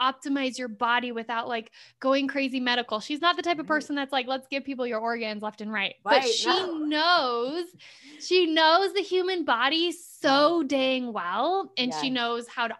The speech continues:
Speaker 1: optimize the functioning of your body and treat it through really powerful ways. And she's telling me, like,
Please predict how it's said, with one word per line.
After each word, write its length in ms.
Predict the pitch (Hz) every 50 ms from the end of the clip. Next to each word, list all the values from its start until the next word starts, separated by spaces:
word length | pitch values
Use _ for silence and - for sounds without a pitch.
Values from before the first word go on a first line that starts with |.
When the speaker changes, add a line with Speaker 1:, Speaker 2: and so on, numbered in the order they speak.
| _ -
Speaker 1:
optimize 520 | 220 226 - - 269 262 269 262 262 254 -
the 80 | 220 - _ -
functioning 500 | 208 214 233 220 - - 302 311 320 330
of 80 | 320 339
your 100 | 349 320
body 400 | 370 370 381 403 392 403 427 415 415 - - - - - - - - _ -
and 380 | 269 277 285 262 247 247 233
treat 420 | - - - - 285 285 285 277 285
it 260 | 294 320 330 294 -
through 160 | 311 302 277 247
really 280 | 240 233 233 247 277
powerful 400 | 269 277 277 262 262 262 269 240 226
ways. 360 | 226 226 233 302 330 330 -
And 180 | - 294 285 262
she's 280 | - - 349 359 339
telling 480 | - - 302 311 311 330 349 339 311 269
me, 340 | 240 226 214 214 214 214 220
like, 520 | 233 226 226 220 220 226 220 220 214 _